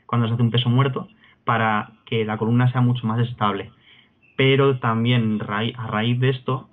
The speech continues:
eh, no en sentadilla, sino en peso muerto, hay, hay artículos de opinión de ciertos powerlifters, como por ejemplo ahora Steffi Jo-,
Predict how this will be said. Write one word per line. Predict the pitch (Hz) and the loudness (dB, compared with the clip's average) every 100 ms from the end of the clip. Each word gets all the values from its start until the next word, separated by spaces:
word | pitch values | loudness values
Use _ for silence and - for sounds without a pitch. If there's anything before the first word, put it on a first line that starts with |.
| _ | _
eh, | - 110 | -2 0
no | 107 120 | 2 2
en | |
sentadilla, | 127 131 127 127 127 | 4 2 2 2 0
sino | 107 110 104 | -2 -4 -4
en | |
peso | 104 113 | -4 2
muerto, | 123 123 135 127 120 | 4 6 4 0 -4
hay, | 113 117 117 113 120 123 - _ - _ _ _ - | -4 -2 -2 0 -2 -4 -12 _ -20 _ _ _ -2
hay | 120 | 2
artículos | 123 117 120 120 117 | 2 2 -2 0 0
de | 113 | 0
opinión | 120 113 135 127 | 0 0 2 2
de | 110 | 0
ciertos | 117 110 120 | -4 -4 -2
powerlifters, | 127 120 113 131 131 131 | 0 0 0 -2 -2 -4
como | - 113 | -2 -2
por | 107 | -2
ejemplo | 113 113 110 | 0 2 2
ahora | 110 110 | 2 0
Steffi | - 123 | -2 -2
Jo-, | 123 139 | 0 0